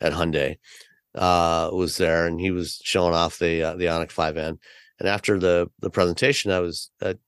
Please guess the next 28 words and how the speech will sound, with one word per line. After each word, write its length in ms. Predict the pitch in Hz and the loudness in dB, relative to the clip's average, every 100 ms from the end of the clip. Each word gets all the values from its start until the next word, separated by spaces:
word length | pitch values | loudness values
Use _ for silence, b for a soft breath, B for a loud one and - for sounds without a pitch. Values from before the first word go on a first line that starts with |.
| - | -2
chatted 280 | 98 90 | 0 2
with 100 | 87 | 0
him 100 | 87 | -2
for 120 | 82 - | -4 -4
a 60 | |
couple 240 | - 82 82 | -4 -4 -2
minutes. 380 | 87 85 - - b b b b b - | 0 -2 -4 -14 b b b b b -2
And 140 | 107 | 0
one 120 | 147 | 2
of 60 | 165 | 2
the 60 | |
things 140 | 143 113 | 2 0
that 120 | 117 | 0
he 60 | 113 | 2
had 120 | 101 | 0
talked 280 | 131 147 - | 0 0 0
about 300 | 110 95 - | 0 0 -4
during 340 | - 95 92 90 | -2 0 0 0
the, 280 | 87 85 - | -2 -4 -8
the 140 | 98 | -12
presentation 720 | - 90 90 - 170 - 95 | -2 -2 0 0 2 0 0
was, 360 | 92 87 87 - | 0 0 0 -2
you 80 | 87 | -2
know, 80 | |
the 80 | 87 | 0
importance 420 | 87 - 135 113 | -4 0 0 0
of 60 | 95 | 0
motorsport 640 | 95 113 120 - 95 90 | 2 2 2 0 0 0